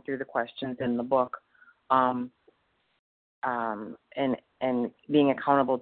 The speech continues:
to each other. Um, I've done it in multiple different ways. I've done it in a group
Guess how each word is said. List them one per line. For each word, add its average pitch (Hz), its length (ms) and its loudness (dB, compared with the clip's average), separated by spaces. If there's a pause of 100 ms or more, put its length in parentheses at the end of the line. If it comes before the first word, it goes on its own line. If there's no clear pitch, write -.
to 131 60 -6
each 117 180 -8
other. 117 440 2
Um, 123 360 0
I've 135 160 -2
done 160 160 6
it 156 100 4
in 147 60 0
multiple 147 500 0
different 139 340 -6
ways. 123 220 -2
I've 127 140 -8
done 139 160 -4
it 131 100 -6
in 135 140 -6
a 127 60 -8
group 143 240 -8